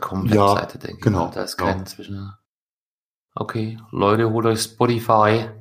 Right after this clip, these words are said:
Speaker 2: Spotify mit Doppel-D.
Speaker 1: Und alle anderen, jo, alle anderen bleiben dann bei diesem Ama-, äh, ja, Amazon und,
Speaker 2: <laughs>
Speaker 1: ähm, äh, Apple Music,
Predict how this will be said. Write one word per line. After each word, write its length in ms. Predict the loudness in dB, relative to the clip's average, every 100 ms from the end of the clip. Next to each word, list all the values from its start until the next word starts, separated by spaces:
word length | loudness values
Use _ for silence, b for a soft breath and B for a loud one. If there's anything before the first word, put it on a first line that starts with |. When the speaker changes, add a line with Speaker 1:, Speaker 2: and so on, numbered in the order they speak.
| -20 _ _ _ _ 0
Speaker 2:
Spotify 360 | 2 4 6
mit 200 | 6 4
Doppel-D. 280 | 4 6 6
Speaker 1:
Und 100 | 4
alle 240 | 4 0 -2
anderen, 420 | -2 -4 -12 -16 _ _ _ -2
jo, 240 | 2 4
alle 260 | 4 2 4
anderen 320 | 4 2 2
bleiben 300 | 2 2 2
dann 180 | 0 2
bei 120 | 0
diesem 480 | 0 -6 -2 -2 0
Ama-, 540 | 0 0 0 -2 -2 -2
äh, 400 | 0 0 -2 -2
ja, 280 | -2 -2 -2
Amazon 600 | -2 -2 -4 -4 -4 -4
und, 160 | -4
Speaker 2:
<laughs> 200 | -4 -2 -2
Speaker 1:
ähm, 340 | 0 -2 -4 -10 _ _ -8 B B _ _
äh, 340 | 0 2 4 0 B B B B _ _ 0
Apple 240 | 4 6
Music, 600 | 4 4 4 4 2 0